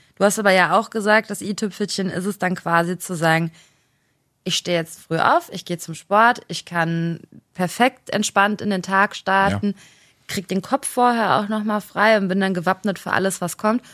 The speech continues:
Speaker 1: und hab vielleicht auch hinten raus nicht den Stress,
Speaker 2: Ja.
Speaker 1: den ich mir sonst mache, meine Trainingseinheit noch
Speaker 2: Ja. Und
Speaker 1: zu
Speaker 2: wenn
Speaker 1: absolvieren.
Speaker 2: Und wenn man halt alleine schon vom Kopf her weiß oder von seinem Körper her weiß, ich benötige etwas mehr Schlaf
Speaker 1: Mhm.
Speaker 2: als der Durchschnitt,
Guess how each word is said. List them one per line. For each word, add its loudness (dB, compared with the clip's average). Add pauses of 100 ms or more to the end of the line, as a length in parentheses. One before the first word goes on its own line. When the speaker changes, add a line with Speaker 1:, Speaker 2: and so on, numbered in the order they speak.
(280)
Speaker 1:
und 2
hab 4
vielleicht 2
auch -6
hinten -2
raus -2
nicht -6
den -2
Stress, -4 (380)
Speaker 2:
Ja. -8
Speaker 1:
den 2
ich -4
mir -4
sonst -4
mache, -4
meine 0
Trainingseinheit -2
noch -8
Speaker 2:
Ja. -2 (680)
Und -2
Speaker 1:
zu 0
Speaker 2:
wenn 6
Speaker 1:
absolvieren. -2 (240)
Speaker 2:
Und -2
wenn 4
man 2
halt 0
alleine -2
schon -4
vom -4
Kopf -8
her -4
weiß 0
oder -6
von -4
seinem -2
Körper -2
her -2
weiß, -4
ich -16
benötige 0
etwas -4
mehr -2
Schlaf -6
Speaker 1:
Mhm. -2
Speaker 2:
als -2
der -6
Durchschnitt, -2